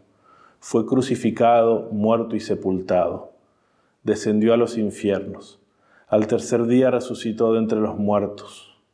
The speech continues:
subió a los cielos y está sentado a la derecha de Dios Padre Todopoderoso.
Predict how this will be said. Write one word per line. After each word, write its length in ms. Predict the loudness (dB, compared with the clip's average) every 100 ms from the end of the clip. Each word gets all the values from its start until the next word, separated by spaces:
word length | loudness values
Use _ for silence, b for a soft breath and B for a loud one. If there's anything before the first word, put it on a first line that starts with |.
| _
subió 400 | -8 -2 2 2
a 40 |
los 180 | 2 -2
cielos 580 | -2 0 0 -2 -10 -18 B B B B
y 80 | -4
está 220 | -2 0
sentado 400 | 0 0 2 4
a 40 | 4
la 100 | 4
derecha 400 | 4 2 0 0
de 140 | 0
Dios 220 | 2 -2 0
Padre 360 | 2 2 2
Todopoderoso. 1040 | 0 0 2 0 0 0 0 -2 -6 -18